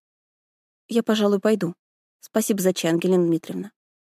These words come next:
Я резко встала из-за стола, чтобы не оказаться в этой пучине раздора, и попыталась прорваться мимо Саши. Но он вдруг поймал мою руку, останавливая.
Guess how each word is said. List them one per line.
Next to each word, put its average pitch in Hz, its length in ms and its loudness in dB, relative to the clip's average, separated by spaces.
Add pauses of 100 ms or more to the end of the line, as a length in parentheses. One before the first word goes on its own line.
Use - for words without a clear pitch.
(300)
Я 196 100 6
резко 233 260 2
встала 220 360 2
из-за 202 180 0
стола, 269 360 2
чтобы 185 320 0
не 185 140 4
оказаться 208 560 0
в - 20 2
этой 175 180 0
пучине 190 460 2
раздора, 196 500 4 (320)
и - 40 -20
попыталась 247 600 0 (140)
прорваться 214 560 0
мимо 226 260 4
Саши. - 460 -4 (800)
Но 247 100 6
он 359 140 8
вдруг 294 240 4
поймал 285 380 6
мою 277 240 6
руку, 214 220 4
останавливая. 170 680 0